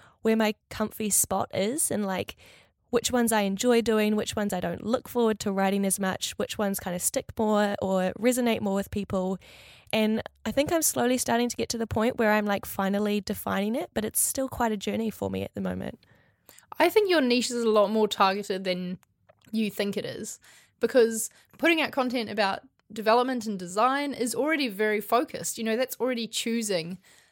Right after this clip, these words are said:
Speaker 2: a specific type of creative that you're going after. You know, you're not talking to people who design wedding invitations, for example. Like, I don't
Speaker 1: Right.
Speaker 2: think that is your audience or, like, you know, the person you have in mind when you're creating your content.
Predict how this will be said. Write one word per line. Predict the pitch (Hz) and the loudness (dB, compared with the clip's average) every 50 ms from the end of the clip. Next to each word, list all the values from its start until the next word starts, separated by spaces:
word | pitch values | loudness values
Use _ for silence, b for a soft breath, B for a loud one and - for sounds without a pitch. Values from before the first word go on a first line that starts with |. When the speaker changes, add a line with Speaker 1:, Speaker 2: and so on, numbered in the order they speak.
| b b - | b b -4
Speaker 2:
a | 214 | -2
specific | - - - 214 - - - 226 - 208 - - - | -2 0 0 0 0 0 0 0 -2 -2 -4 -4 -6
type | - - - 208 196 - - | -4 2 4 4 4 4 0
of | - 196 180 | -8 -10 -8
creative | - - 220 202 190 180 202 208 - 170 156 156 - - - _ | -8 -8 -6 -2 -2 0 0 -2 -2 -6 -8 -10 -12 -18 -12 _
that | - 202 156 101 | 0 0 0 0
you're | - 185 | 0 -6
going | 185 202 190 208 202 190 156 | -2 0 0 0 0 -2 -6
after. | 147 165 175 - - 180 | -8 -8 -8 -8 -8 -8
You | 165 160 190 | -8 -6 -6
know, | 196 170 151 170 196 B B B B B B B B | -6 -6 -6 -8 -10 B B B B B B B B
you're | 214 226 233 226 233 233 233 | 2 8 8 8 8 8 4
not | 220 214 208 - - - | 2 2 0 0 -2 -4
talking | - - 214 190 - - 190 170 175 180 175 - _ - | -4 -2 -2 -2 0 -2 -4 -4 -4 -6 -10 -12 _ -8
to | - - 220 202 202 196 196 196 196 190 - b b b b - | -2 0 2 2 2 2 0 0 0 -2 -2 b b b b 2
people | - 339 294 302 285 285 269 | 2 2 4 4 2 0 0
who | 277 254 247 233 | 2 2 0 0
design | 208 226 220 202 196 196 202 202 196 185 | 0 0 0 0 0 0 0 -2 -2 -2
wedding | 180 190 185 170 160 151 | 0 0 0 0 -2 -8
invitations, | 143 139 - - - - - - - - - - - - - | -10 -10 -10 -8 -8 -6 -4 -4 -4 -4 -6 -12 -8 -8 -8
for | - - 185 151 | -6 -6 -8 -8
example. | - 175 - - 151 143 - - 190 - - 185 - _ - | -8 -8 -8 -8 -8 -8 -10 -10 -10 -10 -10 -10 -12 _ -8
Like, | - 160 160 - _ - b b b b b b b b b _ _ - | -6 -6 -6 -6 _ -16 b b b b b b b b b _ _ -4
I | 190 | 0
don't | 190 208 208 | 0 2 2
Speaker 1:
Right. | 190 | 2
Speaker 2:
think | 214 214 - - - - - - | 2 0 -2 -6 -14 -16 -18 -6
that | 196 208 196 185 - - | 2 4 4 4 4 2
is | 196 190 180 175 175 - - - - _ - | -4 -6 -4 -2 -2 -2 -2 -2 -6 _ -12
your | - 190 196 185 185 185 - 190 190 | -6 -4 -2 0 0 0 0 0 0
audience | 185 175 165 170 165 - - - | 0 -2 -2 -4 -6 -6 -6 -6
or, | 185 170 | -4 -2
like, | 170 160 160 - - - | -2 -4 -4 -6 -8 -8
you | - 202 | -6 -6
know, | 190 170 | -4 -4
the | 165 175 180 | -6 -8 -6
person | - 214 202 196 - 190 180 | -2 0 0 0 0 -2 -2
you | 180 | 0
have | 180 208 190 | 0 0 0
in | 190 190 185 | 0 -2 -2
mind | 185 180 185 190 226 254 294 269 269 | 0 0 2 2 2 0 0 -4 -4
when | 226 202 | -6 -4
you're | 190 185 190 180 | -4 -4 -6 -6
creating | - - 196 185 180 190 185 | -6 -4 -4 -4 -4 -4 -6
your | 180 180 180 | -8 -10 -8
content. | - 202 190 202 202 240 277 349 392 392 - | -6 -6 -6 -6 -6 -6 -6 -8 -8 -10 -14